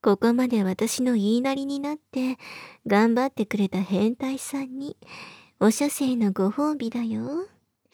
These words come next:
しっかり気持ちよくなってね。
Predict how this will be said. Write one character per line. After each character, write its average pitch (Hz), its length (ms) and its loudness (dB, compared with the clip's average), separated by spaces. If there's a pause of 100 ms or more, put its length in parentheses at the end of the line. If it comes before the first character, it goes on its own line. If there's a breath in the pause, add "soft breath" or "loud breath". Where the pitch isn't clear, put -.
(480 loud breath)
し - 340 0
っ - 40 -20 (240)
か 196 140 -2
り 311 260 -4 (200)
気 - 160 0
持 214 140 4
ち - 160 -6
よ 269 120 0
く 302 140 -6
な 254 180 -2
っ - 20 -
て 220 180 -4
ね。 233 500 -2